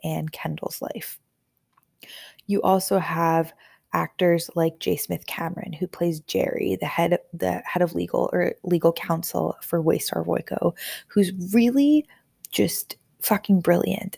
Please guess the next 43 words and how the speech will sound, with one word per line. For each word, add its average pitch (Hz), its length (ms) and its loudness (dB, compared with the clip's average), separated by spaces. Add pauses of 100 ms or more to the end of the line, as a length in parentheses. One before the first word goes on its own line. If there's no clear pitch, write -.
and 170 120 -2
she 233 460 4
really 180 460 4
needs 170 260 0
to - 80 -4
be 165 200 4
in 151 140 -2
more 151 240 -2
shows. - 520 0 (400)
I 190 120 8
mean, 185 260 2 (160)
this 240 280 6
cast - 520 -2
is 170 140 -4
stacked. - 880 -2 (360)
You 202 160 6
have 196 320 4
people 190 680 2
like, 165 460 6 (880)
uh, 170 300 6
Ariane 180 380 8
Moayed, 165 480 4
who 185 100 0
plays 170 300 0
Stewie, 170 600 0
who's 185 340 -4 (420)
a - 80 -8 (200)
wonderful, 190 960 2
hard-ass 175 680 0
type - 240 -2
of - 100 -6
character 160 480 0
who's 175 260 2
Kendall's 180 520 0
friend, 180 400 2
but 175 180 4
also 170 300 0
his 175 180 2
enemy 160 360 2
at - 120 -6
the 165 80 0
same 151 340 -2
time, - 460 -6